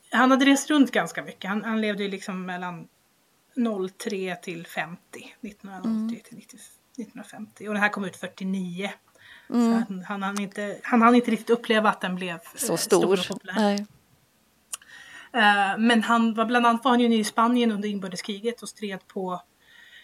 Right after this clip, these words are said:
Speaker 1: vad kallar de då, den republikanska sidan. Eh,
Speaker 2: Mm.
Speaker 1: alltså de som var emot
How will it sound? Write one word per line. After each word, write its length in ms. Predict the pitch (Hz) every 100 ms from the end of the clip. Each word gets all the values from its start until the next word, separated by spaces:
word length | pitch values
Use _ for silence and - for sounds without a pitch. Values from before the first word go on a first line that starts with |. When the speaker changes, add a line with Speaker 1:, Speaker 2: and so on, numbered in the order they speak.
| _ _
Speaker 1:
vad 140 | - 240
kallar 220 | 220 202
de 120 | 220
då, 80 | 202
den 180 | 202 202
republikanska 720 | 208 208 208 208 220 202 180
sidan. 380 | - 160 156 - - _ _ _
Eh, 80 | -
Speaker 2:
Mm. 220 | 208 208
Speaker 1:
alltså 160 | 214 226
de 100 | 190
som 80 | 196
var 60 | 196
emot 520 | 202 180 - - -